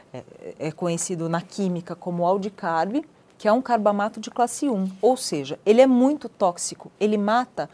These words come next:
com doses muito pequenininhas. O que que ele fez? É, ao invés de dar o veneno pra matá-la naquele momento, ele deu uma dose muito pequena pra que ela sentisse os sintomas do envenenamento, que são terríveis.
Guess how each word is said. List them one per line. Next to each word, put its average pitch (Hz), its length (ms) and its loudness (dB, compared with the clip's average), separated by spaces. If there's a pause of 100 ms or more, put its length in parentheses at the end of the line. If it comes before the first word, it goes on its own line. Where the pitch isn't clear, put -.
(220)
com 233 160 -2
doses 226 320 4
muito 254 260 0
pequenininhas. 277 880 -4 (360)
O - 40 -20
que 311 80 -4
que 311 120 -6
ele 262 100 -2
fez? - 560 -8 (400)
É, 175 280 -2
ao 208 140 0
invés 302 300 6
de 311 80 -4
dar 294 100 6
o 277 60 6
veneno 196 460 0
pra 190 200 0
matá-la 202 680 4
naquele 165 340 -12
momento, 165 600 -6 (280)
ele 240 160 0
deu 233 180 6
uma 285 180 4
dose 262 460 4
muito 302 440 0
pequena 233 500 -4 (280)
pra 220 140 2
que 214 120 -6
ela 208 120 2
sentisse 254 720 -4
os 262 80 -8
sintomas 233 560 -2
do 269 80 -10
envenenamento, 269 720 -6
que 196 100 -14
são 196 160 -8
terríveis. 240 640 -10